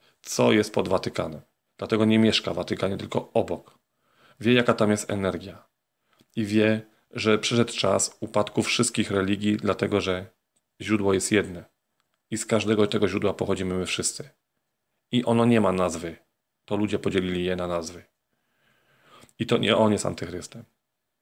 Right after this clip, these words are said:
On jest tym, który będzie wam podawał prawdę, tak abyście zrozumieli. Antychrystem są wszyscy okupanci, ludzie władzy, którzy zrobią wszystko,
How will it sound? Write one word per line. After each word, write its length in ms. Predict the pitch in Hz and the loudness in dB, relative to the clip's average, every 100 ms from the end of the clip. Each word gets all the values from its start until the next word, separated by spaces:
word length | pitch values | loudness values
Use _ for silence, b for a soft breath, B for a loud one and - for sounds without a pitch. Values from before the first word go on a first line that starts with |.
| _ _ | _ _
On 140 | 110 117 | -2 0
jest 220 | 113 - | 0 0
tym, 200 | 117 131 | 0 0
który 300 | - 107 104 | 0 2 2
będzie 420 | 92 117 117 123 | 4 4 4 2
wam 260 | 104 104 107 | 4 2 0
podawał 380 | 107 101 101 | 2 4 2
prawdę, 420 | 101 104 98 85 85 _ _ _ _ _ | 2 0 0 -4 -14 _ _ _ _ _
tak 200 | 107 110 | -8 -4
abyście 320 | 98 101 - | -6 -4 -2
zrozumieli. 520 | 95 92 92 87 87 - _ _ _ _ _ _ _ _ | -2 -2 -4 -6 -10 -16 _ _ _ _ _ _ _ _
Antychrystem 720 | - 98 104 110 113 - 90 90 - _ _ _ _ _ | -12 -8 -4 0 0 0 -6 -6 -20 _ _ _ _ _
są 380 | - 110 110 - | -4 0 0 0
wszyscy 520 | - - 120 - - | -2 0 0 -2 -4
okupanci, 760 | 117 107 - 92 92 - 107 110 _ - | -2 -2 0 0 0 -8 -10 -12 _ -8
ludzie 240 | 107 101 | -2 0
władzy, 580 | 90 98 98 92 98 107 - b b b | 0 2 2 2 -2 -6 -8 b b b
którzy 720 | - 113 110 110 113 113 - _ _ _ _ _ - | -10 -2 0 4 4 2 -4 _ _ _ _ _ -12
zrobią 400 | - 117 117 113 | 0 2 4 4
wszystko, 800 | - - 120 - - 110 131 - | 4 4 4 2 -2 -2 -2 -8